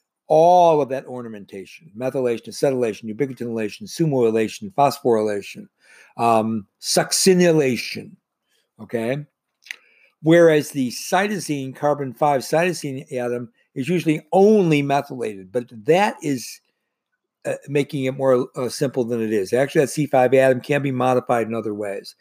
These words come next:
And some of them are the ones I just described to you, which occurs to lysine residues and histones. So the mechan-, the mechanisms include then, okay, how do you, how do you carry out the result? Okay, so what's the event has to have a catalyst,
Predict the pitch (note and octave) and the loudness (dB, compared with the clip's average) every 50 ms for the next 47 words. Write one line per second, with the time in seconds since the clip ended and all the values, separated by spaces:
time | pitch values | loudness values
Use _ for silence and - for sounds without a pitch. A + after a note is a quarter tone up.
0 | _ - _ _ - A2+ - - D3+ D3+ C#3+ B2+ B2+ A#2 A2+ A2 A2 G#2+ A2+ A2+ | _ -20 _ _ -10 -2 0 2 2 2 2 2 2 0 0 0 0 0 0 -2
1 | G#2 G#2 G2+ F#2+ - A#2+ - - A2 - - B2 A2 G#2+ A2+ A2 G2+ G#2 G#2 - | -2 -2 -4 -4 -6 -10 -10 -10 -12 -6 -4 -2 -2 -2 -2 -4 -6 -6 -10 -14
2 | - - - A#2+ G#2+ G2 - - A2+ G#2+ - _ - - _ _ - D3+ D3+ D#3+ | -14 -6 -4 -4 -4 -4 -6 -8 -10 -10 -10 _ -20 -20 _ _ 0 2 4 4
3 | E3 D#3+ - - D3 C#3 C3 C3 B2 A#2+ G#2 B2 A2 A2 G#2+ G2+ G#2 G#2 G2 A2 | 4 2 0 -2 -2 0 2 2 2 2 2 0 -2 -2 -2 -4 -6 -10 -12 -12
4 | G#2 - - - G2+ _ - _ _ _ _ _ _ _ _ _ _ _ _ _ | -12 -12 -16 -20 -20 _ -20 _ _ _ _ _ _ _ _ _ _ _ _ _
5 | - - _ _ _ _ _ _ _ _ _ _ - D#3+ D#3 D#3+ D#3 D#3 E3+ G3 | -20 -20 _ _ _ _ _ _ _ _ _ _ 2 4 6 6 6 6 4 4
6 | G#3+ G#3+ - C4+ B3+ A#3 G3+ - - D#3 C#3 C3+ C#3 E3 F#3 G3+ G3+ - F#3+ D#3 | 4 2 2 2 4 2 2 0 -2 -4 -4 -2 0 2 0 0 0 -2 -4 -2
7 | C3+ A#2 A2 G2 A2+ A2+ A2 A2 A2+ A#2 - - _ _ _ _ _ _ _ _ | -2 -4 -4 -4 -6 -8 -8 -10 -12 -14 -16 -18 _ _ _ _ _ _ _ _
8 | _ - C3+ B2+ A2+ - - - - F#3+ G3 F#3 F3 C3 A2+ G#2+ A#2 A2 G2 F2+ | _ -10 -10 -10 -10 -12 -10 -2 0 2 2 2 2 -2 -2 -2 -2 -2 -2 -4
9 | E2+ F#2+ A#2+ B2+ - - A#2 A2 A2 C3+ C#3 C3+ C#3 D#3 B2 C3 A#2+ A2+ - - | -6 -8 -12 -12 -8 -4 -4 0 2 2 2 2 0 -2 -2 -2 -2 -4 -8 -12
10 | - - D#3 D#3 C#3+ C3 A#2+ A#2+ C#3 D#3 D#3 B2+ A2+ - - - - _ _ _ | -2 2 4 4 6 6 4 4 4 4 2 2 0 -4 -10 -18 -20 _ _ _
11 | _ _ _ _ _ _ _ - B2+ A2+ G#2+ A#2 G#2 F#2 G2 C3+ E3 E3 B2+ F#2 | _ _ _ _ _ _ _ -8 -6 -4 -4 -4 -6 -2 0 2 2 2 2 0
12 | - - - - A#2 G2+ A2 A2 C3+ C3 - - D3 B2 A#2 G#2+ G2 G#2 D3+ D#3 | -6 -10 -14 -14 -12 -10 -6 -4 -4 -4 -4 -4 -4 -4 -4 -4 -2 0 0 0
13 | D#3+ D3+ - C3 B2+ A2+ - - B2+ G#2+ G#2 A#2+ B2 A#2+ A#2 A2+ A2+ G#2 - _ | 0 0 -2 -2 -2 -2 -2 -4 -6 -4 -2 -2 -2 -2 -2 -4 -4 -8 -10 _
14 | _ _ _ _ _ _ - A2 - - - - E3 D#3+ C#3 B2 A#2 G#2 G#2 G#2+ | _ _ _ _ _ _ -12 -12 -12 -8 -4 0 0 2 2 0 -2 -4 -4 -6
15 | B2+ D#3 D#3 - - _ | -6 -6 -8 -10 -16 _